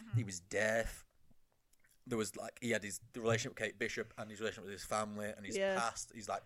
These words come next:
Speaker 2: Ronin past was explored. It, yeah, Black Widow was just a missed opportunity. Um, best link to future M C U. So, I'm gonna discount.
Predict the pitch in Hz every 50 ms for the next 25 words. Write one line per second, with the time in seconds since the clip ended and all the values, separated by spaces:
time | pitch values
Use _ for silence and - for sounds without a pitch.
0 | 113 107 117 117 117 113 113 117 117 113 110 - 113 104 - - 110 110 117 -
1 | - - - 107 110 107 110 110 110 110 110 110 110 110 117 117 - - - -
2 | - 123 - - - - - - - - - 143 - - - 156 165 175 175 156
3 | 143 123 123 - 151 - 196 202 170 - 120 - 110 104 - - - 92 - -
4 | 92 87 98 95 90 - - - - _ _ 110 113 107 107 104 110 110 - -
5 | 190 190 - - 147 127 127 123 123 - - - - - 120 113 - 113 113 110
6 | 104 104 - 104 98 101 101 98 - - - 101 98 98 95 92 90 85 85 80
7 | - - - - - - _ _ _ _ _ _ _ _ _ - - - - -
8 | - _ _ - - - - _ - - - - - 127 107 95 82 - - -
9 | - - - - - - - - _ _ _ - 123 127 127 123 120 117 113 107
10 | - - 160 160 - - - - - 113 95 92 95 107 123